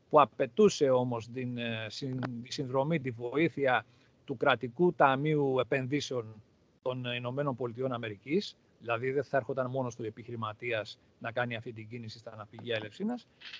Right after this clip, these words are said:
θα υπήρχε κρατική υποστήριξη. Αυτό, ε, δημιουργούσε την, ε, απέτηση που προέβαλαν οι Αμερικανοί ότι για να γίνει αυτή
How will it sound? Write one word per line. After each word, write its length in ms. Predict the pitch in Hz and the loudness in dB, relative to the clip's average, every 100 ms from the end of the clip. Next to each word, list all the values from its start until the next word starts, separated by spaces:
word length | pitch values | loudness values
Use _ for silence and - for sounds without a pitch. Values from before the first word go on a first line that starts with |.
| - _ - | -20 _ -2
θα 80 | 135 | -2
υπήρχε 340 | - 160 151 | 0 -2 -2
κρατική 480 | 123 143 127 123 165 | 0 0 -2 -2 0
υποστήριξη. 920 | 139 120 110 147 196 196 - 269 240 - - | 0 0 -2 0 0 -2 -8 -8 -10 -14 -8
Αυτό, 640 | - - 254 233 226 196 - _ _ | -6 6 10 12 10 8 0 _ _
ε, 420 | 82 - 101 101 135 135 | -8 -6 -4 -6 -8 -4
δημιουργούσε 560 | 139 160 151 196 180 147 - | 0 2 2 2 2 -2 -4
την, 440 | 139 131 135 123 | -4 -4 -6 -6
ε, 240 | 120 113 | -4 -4
απέτηση 800 | 113 113 185 202 233 - 233 220 190 151 147 147 - | -4 0 0 0 -2 0 0 0 -2 -6 -10 -16 -4
που 280 | 156 143 120 | -2 0 0
προέβαλαν 540 | 143 151 139 127 123 | 4 4 4 0 -2
οι 320 | 120 120 117 | -6 -8 -4
Αμερικανοί 520 | 117 123 123 131 185 277 | -2 -2 -4 -4 -2 -2
ότι 220 | 240 220 | -2 0
για 140 | 170 | 0
να 120 | 165 | 0
γίνει 280 | 160 208 180 | 2 2 4
αυτή 240 | 156 160 | 2 2